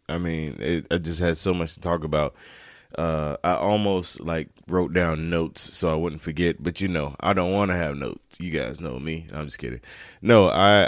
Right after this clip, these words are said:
I really was tempted to jump on here Saturday, um, because w-, something really cool happened on Friday. Um, those that listen to the Bar Podcast,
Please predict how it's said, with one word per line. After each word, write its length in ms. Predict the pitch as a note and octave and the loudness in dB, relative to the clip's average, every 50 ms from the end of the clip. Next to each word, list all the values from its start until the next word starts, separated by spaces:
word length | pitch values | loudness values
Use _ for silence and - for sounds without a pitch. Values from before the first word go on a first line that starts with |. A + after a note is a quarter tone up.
| - - | 4 2
I 200 | E2+ F2+ F#2 F2 | 4 4 6 4
really 600 | E2+ D#2+ D2+ - D#2 F#2 G2+ G2 F#2+ F2 E2+ D#2 | 4 2 -2 -4 0 2 4 4 6 4 2 2
was 200 | D2+ D#2 - - | 0 -2 -2 -2
tempted 480 | - G2 D#2+ A#1+ A#1+ D2 - - _ | -2 -2 -2 -2 -4 -8 -8 -8 _
to 160 | - - D#2+ | -8 -8 -8
jump 280 | D2 C#2+ E2 D2+ - - | -6 -6 -6 -8 -6 -6
on 180 | D#2 D2+ D2 D#2 | -8 -6 -6 -6
here 140 | D#2+ D2+ | -6 -6
Saturday, 560 | - - E2 D#2 D2+ D2 D2+ D2+ D2 D2+ D2+ - - - - - - - - - | -6 -4 -2 -2 -2 -2 -2 -2 -2 -2 -4 -6 -10 -12 -12 -12 -12 -16 -14 -6
um, 260 | - E2 E2+ E2+ E2 | -2 -2 0 0 0
because 360 | D#2+ F2 - G#2+ G2 F#2+ F2 | -2 0 2 2 2 2 2
w-, 180 | F2 G#2 B2 - - | 0 -2 -2 -2 -2
something 500 | - - F3 E3+ D#3+ - C3 A2 G2 F#2+ | 0 0 0 0 2 0 0 0 2 4
really 260 | A2+ B2+ C#3+ D3 C3+ | 6 6 6 6 4
cool 320 | - - D3 D#3 G3 E3+ | 2 0 -2 0 2 2
happened 500 | B2+ C3 C3 D3 D3 - A2 G#2+ G#2+ G#2+ | 2 2 2 0 2 2 2 2 2 0
on 220 | - - G2+ G#2 G2+ | 0 0 0 0 2
Friday. 480 | G#2 G#2+ G#2 A2 A2 G2 E2+ D2 C#2 C2+ - _ _ _ _ _ _ _ _ _ _ _ _ - - - - - | 2 4 6 6 6 6 4 2 0 -4 -8 _ _ _ _ _ _ _ _ _ _ _ _ -6 -6 -6 -4 -4
Um, 280 | F#2 F2+ E2+ E2 E2 | -2 -2 -2 -2 -2
those 300 | F2 G2+ G2+ G#2+ A2 G2 | 0 0 2 2 0 0
that 120 | G2 E2+ D2 | 0 0 2
listen 320 | F2 F2+ F#2+ - A#2+ A2 | 2 0 0 0 -2 -4
to 300 | - - A2+ G2 G2 G#2+ A2 - | -2 0 2 2 2 0 -2 -2
the 100 | G2 F2+ | -2 -2
Bar 260 | D#2+ E2 E2+ F2 F#2 | 0 2 2 2 2
Podcast, 760 | - - F2+ D#2+ D#2 - - - C#2+ C2+ C#2 D#2+ - - - | 0 -2 -2 -4 -4 -4 -4 -6 -4 -4 -4 -6 -6 -8 -10